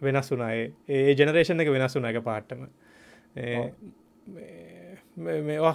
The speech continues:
Speaker 1: ඔය කියන එක හරි. මේ අර හැබිට්ස් වෙනස් කරන්න ඕනේ. ඊට කලින් අර රයිට්, රයිට්.
Speaker 2: ඔය කියන්නේ
Speaker 1: ඒක මේ
Speaker 2: ඉතින්
Speaker 1: මම
Speaker 2: අර ප්‍රොඩක්ට්ස් එකයි. ඒ කියන්නේ
Speaker 1: හ්ම්.
Speaker 2: ගොඩාක් හොඳ ප්‍රොඩක්ට්ස් අපි දැකලා තියෙනවා. මේ හරිම හොඳයි. ඒ කියන්නේ ලොකු, අ, බෙනිෆිට් එකක් එනවා. ම-, මං ඔන්න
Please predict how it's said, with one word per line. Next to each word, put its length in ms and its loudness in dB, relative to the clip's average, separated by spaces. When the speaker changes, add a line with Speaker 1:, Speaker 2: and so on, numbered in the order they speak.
Speaker 1:
ඔය 140 8
කියන 160 8
එක 80 6
හරි. 140 8
මේ 160 6
අර 80 2
හැබිට්ස් 400 0
වෙනස් 260 2
කරන්න 400 0
ඕනේ. 420 -4
ඊට 220 -4
කලින් 380 0
අර 100 -8
රයිට්, 220 -6
රයිට්. 220 -8
Speaker 2:
ඔය 140 6
කියන්නේ 260 6
Speaker 1:
ඒක 80 8
මේ 120 6
Speaker 2:
ඉතින් 120 6
Speaker 1:
මම 140 6
Speaker 2:
අර 160 2
ප්‍රොඩක්ට්ස් 400 6
එකයි. 260 6
ඒ 380 -8
කියන්නේ 200 2
Speaker 1:
හ්ම්. 60 2
Speaker 2:
ගොඩාක් 380 6
හොඳ 180 0
ප්‍රොඩක්ට්ස් 460 -2
අපි 180 2
දැකලා 340 2
තියෙනවා. 400 -2
මේ 240 -2
හරිම 280 2
හොඳයි. 240 4
ඒ 140 4
කියන්නේ 260 0
ලොකු, 320 4
අ, 140 -6
බෙනිෆිට් 540 -2
එකක් 280 2
එනවා. 240 2
ම-, 240 2
මං 160 0
ඔන්න 160 0